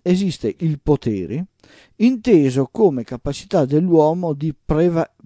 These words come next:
prevaricare o prevalere su altri. Cioè, io ho il potere, significa che io ho il potere di dire a te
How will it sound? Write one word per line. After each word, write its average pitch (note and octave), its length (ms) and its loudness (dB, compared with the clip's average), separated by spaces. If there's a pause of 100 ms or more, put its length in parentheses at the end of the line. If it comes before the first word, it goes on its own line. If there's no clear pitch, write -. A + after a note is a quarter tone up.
prevaricare C#3+ 720 -4
o B2+ 60 -4
prevalere C3 580 -4
su B2 220 -10
altri. B1 500 -14 (380)
Cioè, C#3+ 280 0
io G3+ 240 4
ho E3+ 160 8
il C#3+ 240 4
potere, C3 680 -4
significa D3+ 640 -8
che C3 260 -8 (100)
io F3+ 220 2
ho D3+ 80 6
il D3+ 160 0
potere B2 580 -6 (340)
di C#3+ 160 -8
dire C#3+ 420 -6
a B2+ 160 -12
te D#3 260 -6